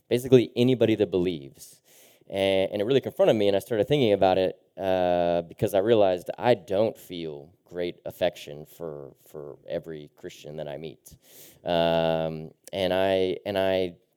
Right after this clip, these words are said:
you know, sometimes struggle, uh, when I would get to parts of Scripture where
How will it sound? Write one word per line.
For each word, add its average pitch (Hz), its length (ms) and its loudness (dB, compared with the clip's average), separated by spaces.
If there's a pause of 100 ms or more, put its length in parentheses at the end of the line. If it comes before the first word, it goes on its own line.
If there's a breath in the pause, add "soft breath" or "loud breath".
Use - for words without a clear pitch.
(160)
you 117 120 -4
know, 95 120 -2
sometimes 104 760 0
struggle, 107 800 -2 (400 soft breath)
uh, 90 420 -2
when 101 220 -4
I 95 160 4
would 92 200 -12
get 120 240 0
to 117 80 -10
parts - 520 -2
of 101 180 -6
Scripture 92 760 -8 (340 soft breath)
where 90 600 -2